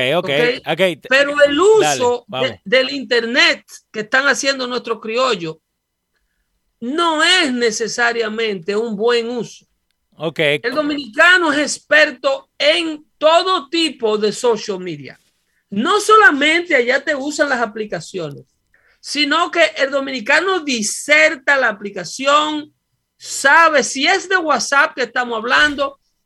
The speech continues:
Speaker 2: ellos saben para qué sirven todos y cada uno de los settings de WhatsApp.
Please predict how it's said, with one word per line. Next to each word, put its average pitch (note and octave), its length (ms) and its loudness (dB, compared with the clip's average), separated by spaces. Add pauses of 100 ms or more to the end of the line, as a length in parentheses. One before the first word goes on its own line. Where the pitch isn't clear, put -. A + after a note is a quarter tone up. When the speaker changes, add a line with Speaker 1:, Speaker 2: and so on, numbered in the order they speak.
(180)
Speaker 2:
ellos D4+ 360 0
saben D4+ 400 2
para C4 200 0
qué C#4 160 -2
sirven C4+ 540 -6
todos F4 320 2
y F4 60 0
cada D4+ 260 0
uno D#4+ 220 -6
de B3 160 -2
los A3 240 -6
settings D4+ 500 0
de A3+ 100 -2
WhatsApp. G3+ 440 -4